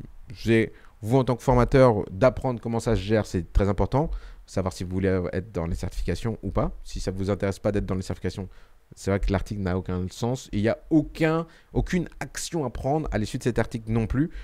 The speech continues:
pour votre veille Calliope. Euh, vous n'avez rien à faire. Cet article ne vous permet pas de prendre des actions directement. Mais c'est plutôt une ouverture d'esprit sur des nouveaux business models de la formation qui peut être très intéressant à prendre, selon moi. Et c'est pour ça que cet article,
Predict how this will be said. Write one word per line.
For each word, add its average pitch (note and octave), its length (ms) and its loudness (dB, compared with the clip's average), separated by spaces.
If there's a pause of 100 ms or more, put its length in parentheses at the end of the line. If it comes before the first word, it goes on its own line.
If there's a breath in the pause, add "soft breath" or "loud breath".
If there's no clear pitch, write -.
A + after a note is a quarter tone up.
(180 loud breath)
pour G2 120 -4
votre G2 200 0
veille G#2+ 220 4
Calliope. F#2 340 0 (480 soft breath)
Euh, E2+ 60 -4
vous F2+ 160 -6
n'avez F2 140 0
rien G#2+ 200 2
à G#2 80 2
faire. A#2+ 320 2
Cet - 240 -6
article B2 280 -4
ne G#2+ 40 0
vous F#2 160 -2
permet G2 300 4
pas B2 100 2
de - 60 -2
prendre A#2 220 -2
des G#2+ 140 2
actions A2 220 -2
directement. G#2+ 460 0 (480 loud breath)
Mais B2+ 140 4
c'est B2 120 -2
plutôt A#2+ 240 -2
une C#3 80 0
ouverture C3 320 2
d'esprit C3 480 0 (180 loud breath)
sur A#2 280 2
des A2 80 4
nouveaux A2+ 180 0
business A2 320 -2
models A2 260 2
de G#2 80 4
la F#2 80 4
formation F#2 440 -2
qui - 100 -12
peut G#2 100 0
être - 60 -2
très A2 220 4
intéressant G2 360 0
à F#2 40 -4
prendre, - 220 -12 (540 loud breath)
selon C3+ 300 8
moi. G#2 320 -2
Et - 80 -4
c'est G#2+ 120 -2
pour A#2+ 120 2
ça F3 140 8
que - 60 -4
cet C#3 140 0
article, - 480 -2